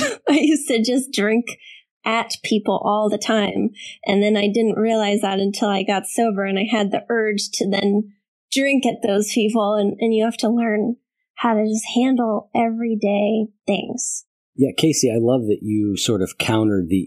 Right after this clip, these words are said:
Speaker 2: in-person support with what you needed, because what we ultimately need is what fits into our life and what works with our characteristics and our personality. And like I said, I think the fact that there are more options is an amazing thing. I mean, the second time I got sober,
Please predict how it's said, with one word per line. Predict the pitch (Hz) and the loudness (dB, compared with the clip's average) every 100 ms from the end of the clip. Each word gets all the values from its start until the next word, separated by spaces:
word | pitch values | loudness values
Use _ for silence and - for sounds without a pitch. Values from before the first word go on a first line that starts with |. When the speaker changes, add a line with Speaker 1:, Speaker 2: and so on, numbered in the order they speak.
| 98 | 2
Speaker 2:
in-person | 98 95 95 - 87 | 0 0 -2 -2 -4
support | - - 92 82 85 | -4 -4 -2 -2 -4
with | - | -6
what | 92 82 | -4 -4
you | 87 80 | -2 -2
needed, | 85 80 78 - | -2 -2 -4 -2
because | 104 - 117 101 95 - - - - - | -2 0 0 2 0 -4 -10 -20 -12 0
what | 139 180 | 2 4
we | 151 123 | 4 2
ultimately | 110 135 135 98 98 98 | 2 2 0 0 0 0
need | 92 | 0
is | 87 - | -2 -2
what | 92 - - | -4 -4 -4
fits | - 127 - - | 0 0 0 -2
into | 107 98 92 - | 0 0 0 -2
our | 95 104 143 | 2 2 2
life | 156 214 214 - _ _ _ | 2 0 -4 -12 _ _ _
and | 117 107 | -2 2
what | 104 123 - | 2 2 0
works | 101 107 107 - 107 | 0 2 0 -4 -4
with | 95 | -4
our | - 98 | 0 0
characteristics | 92 - 101 95 - 87 90 - 92 - | 0 -2 0 0 0 0 0 0 -4 -2
and | 85 | 0
our | 85 82 | 0 -2
personality. | - 87 - 85 82 80 80 82 - | -2 -4 -2 -2 -2 -2 -2 -4 -2
And | 98 92 82 - - - | 2 2 0 -8 -20 -2
like | 110 101 | 0 2
I | |
said, | 95 135 80 | 2 2 2
I | 90 | 0
think | 107 | 0
the | 92 87 | 0 -2
fact | 113 101 101 | -2 -2 -4
that | 95 | -2
there | 95 | 0
are | 87 | 2
more | 85 92 - | 2 2 0
options | 87 82 - 85 80 - - | -4 -6 -6 -6 -6 -8 -2
is | 117 98 | -2 2
an | 98 | 2
amazing | 95 92 98 87 - - | 2 2 0 -2 -6 -10
thing. | - - | -12 -14
I | - - | -16 -2
mean, | 139 | 2
the | 131 | 2
second | - 160 139 | 2 2 0
time | 135 117 | 0 0
I | 104 | 0
got | 98 - | -4 -2
sober, | - 147 120 - | 2 2 2 -2